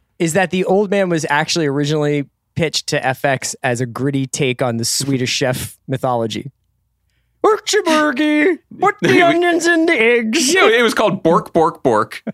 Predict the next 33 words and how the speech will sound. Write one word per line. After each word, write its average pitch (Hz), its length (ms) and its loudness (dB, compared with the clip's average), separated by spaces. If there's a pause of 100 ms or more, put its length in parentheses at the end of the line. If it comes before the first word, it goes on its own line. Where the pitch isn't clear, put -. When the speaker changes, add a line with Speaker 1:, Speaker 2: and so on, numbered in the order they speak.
(160)
Speaker 2:
the - 120 -4
series. 104 680 -2 (340)
That 123 100 0
would 131 100 0
go 117 100 0
really, 101 300 -2
that 113 220 -2
would 107 120 -2
go 98 100 0
over 90 160 -4
well 87 160 -2
in 82 40 -4
my 85 120 -2
house. 82 180 -4
But, 175 160 0
like, 196 280 0 (420)
again, 208 260 0
it 185 40 0
was 175 100 -2
the 185 80 -2
camera 277 380 -2
angle. 117 260 0
And 139 100 0
I 156 80 0
know, 185 220 0
understand 247 500 -2
he 156 60 0
was 135 160 -4
like, 127 160 -2
"We're 143 100 -2
gonna 170 160 0
shoot 151 280 -2
from 107 340 -4